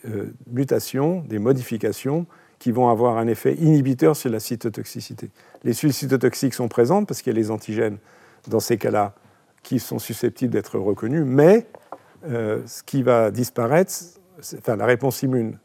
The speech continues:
cytotoxique va disparaître parce que soit il y a une expression P D L un, P D L deux de molécules immunosuppressives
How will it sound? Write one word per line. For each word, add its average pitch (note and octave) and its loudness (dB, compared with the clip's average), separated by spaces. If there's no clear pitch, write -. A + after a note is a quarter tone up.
cytotoxique A#2+ -4
va B2 0
disparaître A2+ -8
parce C3 0
que B2 4
soit C#3+ 2
il B2 0
y - 0
a A2+ 0
une A#2+ 0
expression B2 -2
P A2+ -6
D G#2+ -2
L G#2+ 2
un, A2+ -4
P A2 -6
D G#2+ -2
L G#2 -4
deux G#2+ -4
de A2 -6
molécules A#2+ -4
immunosuppressives A#2+ -6